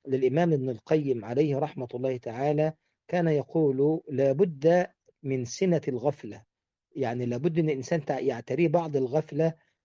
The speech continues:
آه، في فترة من الأوقات، ولكن كن خفيف النوم، لا تستسلم للغفلة، ولا تستسلم للفتور، ولا تستسلم للكسل، وإنما ش-،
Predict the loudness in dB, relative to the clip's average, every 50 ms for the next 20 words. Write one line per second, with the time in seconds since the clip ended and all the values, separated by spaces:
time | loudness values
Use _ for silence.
0 | _ _ -8 -6 -4 -4 -2 -4 -4 -6 -10 -8 -8 -6 -2 -2 -2 0 0 0
1 | -2 0 0 -2 -4 -4 -6 -8 -6 -4 -4 -4 -4 -4 -6 _ _ -10 -6 -4
2 | -2 0 2 2 4 2 0 -2 -4 -6 -8 -8 -8 -6 -2 0 0 0 -2 -4
3 | -6 -8 -8 -6 -6 -8 -8 -8 -8 -10 -8 -6 -8 -8 -8 -10 -12 _ _ -20
4 | -20 -20 -20 _ _ 2 2 2 2 2 -4 -6 -4 -4 -4 -4 -4 -6 -6 -6
5 | -6 -6 -6 -6 -6 -6 -8 -10 -12 -14 -16 _ _ -20 -20 _ _ _ -2 2
6 | 2 2 2 0 -2 0 -2 -2 -2 -2 -6 -6 -4 -4 -6 -6 -8 -10 -8 -4
7 | -2 -2 -2 -4 -6 -12 _ _ _ _ _ _ _ -4 0 2 2 2 2 0
8 | -2 0 0 -2 -2 -2 -4 -6 -4 -4 -4 -6 -6 -4 -6 -6 -6 -8 -12 -12
9 | -14 _ _ _ _ _ _ _ -10 -6 -2 2 2 2 4 2 2 2 2 2
10 | 2 2 2 0 -2 -6 -10 -14 -14